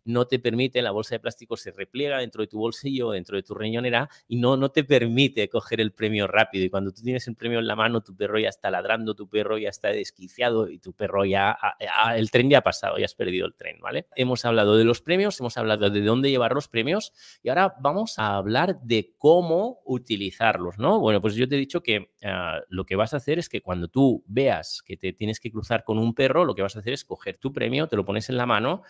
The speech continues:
y entonces se, te lo, lo, se lo vas a poner, digamos, en el morro a tu perro y él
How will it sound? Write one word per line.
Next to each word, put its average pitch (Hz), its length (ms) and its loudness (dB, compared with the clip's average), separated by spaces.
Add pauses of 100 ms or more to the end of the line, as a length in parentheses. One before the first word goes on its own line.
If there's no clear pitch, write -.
(140)
y 113 80 0
entonces 113 420 -4
se, - 240 -10
te 113 100 0
lo, 104 240 2
lo, 98 260 -4 (100)
se - 200 -10
lo 98 120 -4
vas 104 220 0
a 127 100 0
poner, 131 400 0 (320)
digamos, 120 440 2
en 110 120 0
el 90 160 -2
morro 117 300 0
a 92 80 -2
tu 123 120 -6
perro 135 480 -2
y 131 220 0
él 151 240 0